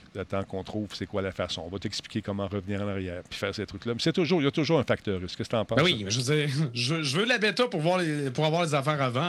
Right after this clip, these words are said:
Speaker 2: Ah, ben, ta boîte, ça plante. Ben oui, mais c'est
Speaker 1: Ben,
Speaker 2: ça, une
Speaker 1: c'est
Speaker 2: bêta.
Speaker 1: ça.
Speaker 2: On veut voir si ça va planter ou pas.
Speaker 1: Mais ça se peut que ça plante et ça se peut que t'aies des problèmes avec ça. Et sache que, euh, tu t'engages, tu les dégages, en fait, de toute responsabilité parce que, bon, euh,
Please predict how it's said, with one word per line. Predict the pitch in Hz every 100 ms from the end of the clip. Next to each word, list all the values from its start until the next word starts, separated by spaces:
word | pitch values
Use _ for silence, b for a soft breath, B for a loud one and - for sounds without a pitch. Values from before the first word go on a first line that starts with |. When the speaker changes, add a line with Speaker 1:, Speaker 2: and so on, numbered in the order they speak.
| 143
Speaker 2:
Ah, | 185 180
ben, | 220
ta | 220 190
boîte, | 170 196
ça | 175
plante. | 160 156 170 139
Ben | 165
oui, | 175
mais | 147
c'est | 156
Speaker 1:
Ben, |
Speaker 2:
ça, | 147 185
une | 165
Speaker 1:
c'est |
Speaker 2:
bêta. | 127 123
Speaker 1:
ça. | 147
Speaker 2:
On | 151 127
veut | 123
voir | 131 147
si | -
ça | 123
va |
planter | 117 120 120 151
ou |
pas. | - 139 139 B B
Speaker 1:
Mais | 104
ça | 123 127
se |
peut | - 147
que | -
ça | 95
plante | 104 113 107
et | 101
ça | 117
se | 104
peut | 131
que | 123
t'aies | 101
des | 98 87
problèmes | 90 101 104 98
avec | 90 -
ça. | 127 147 B B B B
Et | 101 104
sache | 98 131 139 -
que, | 123 131 139 -
euh, | 107 104 104 104
tu | -
t'engages, | 123 113 113 120 135 127 107 101
tu | -
les | 110 110 107
dégages, | 98 160 123 120 127 98
en | 92
fait, | - 120
de | 98
toute | 135 123
responsabilité | 104 - 110 101 101 98 90 98 123
parce | 98 -
que, | - 101
bon, | 95 104 107
euh, | 98 95 92